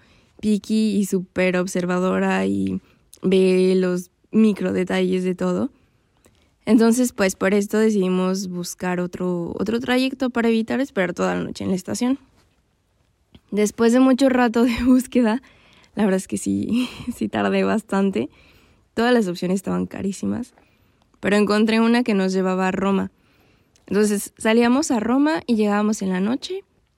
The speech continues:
y al día siguiente era tomar otro tren temprano para ir a Nápoles. Y bueno, nos salía más barato y,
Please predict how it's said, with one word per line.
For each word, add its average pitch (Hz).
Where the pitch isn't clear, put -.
y 220
al 202
día 202
siguiente 254
era 202
tomar 202
otro 208
tren 233
temprano 240
para 196
ir 196
a 196
Nápoles. 330
Y 220
bueno, 208
nos 185
salía 190
más 269
barato 294
y, 214